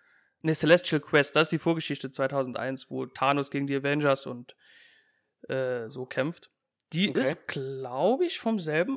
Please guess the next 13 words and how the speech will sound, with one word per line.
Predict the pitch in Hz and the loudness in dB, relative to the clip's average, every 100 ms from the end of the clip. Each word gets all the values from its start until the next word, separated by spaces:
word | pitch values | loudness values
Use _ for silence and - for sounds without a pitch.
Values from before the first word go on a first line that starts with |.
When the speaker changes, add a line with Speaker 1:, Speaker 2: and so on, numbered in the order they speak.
| - | -6
Speaker 1:
Autor | 143 127 - 139 139 | -10 -10 -8 -6 -6
wie | 139 139 | -6 -8
jetzt, | 135 - - | -8 -6 -6
äh, | - 135 | -4 -4
und | 139 | -4
zwar, | - 143 143 135 | -6 -2 -2 -2
äh, | 139 | -6
heißt | - 139 - | -6 -8 -4
der, | 143 143 143 - 139 | -2 0 -2 -6 -8
äh, | 135 127 - | -8 -8 -12
Ewing? | 151 170 233 381 427 _ _ _ _ _ _ - | -4 -2 -2 -6 -12 _ _ _ _ _ _ 2
Ewing? | 180 214 262 294 | 2 4 0 -2
Speaker 2:
Mhm. | 160 | -4